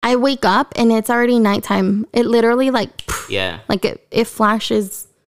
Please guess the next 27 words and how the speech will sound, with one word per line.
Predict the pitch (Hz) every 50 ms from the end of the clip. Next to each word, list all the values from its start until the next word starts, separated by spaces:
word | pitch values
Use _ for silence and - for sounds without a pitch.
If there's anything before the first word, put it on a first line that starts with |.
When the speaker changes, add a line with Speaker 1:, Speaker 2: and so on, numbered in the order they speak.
| _ _ _ _ _ -
Speaker 1:
It's | - 240 -
so | - - - - 240 240 247 240
fast. | 233 - - - 214 202 254 247 240 220 202 -
Like, | 233 208
do | - 254
you | 285
guys | 294 294 294 285
agree? | 302 233 - 214 208 226 254 277 294
Like, | 262 220 208 190 - - - _ _ _ _ _ _ _
maybe | - 233 233 277 294
I'm | 262 226
tripping. | - - 202 - - - 202 202 _ _ _ _ _ _ _ _ _
But | - 240
it | 240
goes | 220 277 277 285 269
by | 294 247 277 254
so | - - - - - - 254 247 262 247
quick, | - - - - - - 262 254 294 320 302 277 214 - -
dude. | - 220 226 254 294 320 330 - _ _ _ _ _ _ _ 269 226
Speaker 2:
Yeah, | - - 80 78 -
it | - 107 107
really | 113 117 113 113 117 101
does. | 98 - - - - 156 - - _ _ _ _ _ _ _ _ _ _ _ _ _ _ - -
Speaker 1:
But | - 117 107 107 104 -
Speaker 2:
It's | -
crazy. | - 113 107 104 101 98 95 92 90 104 - _ _ _ _
Speaker 1:
yeah. | - - 139 240 - -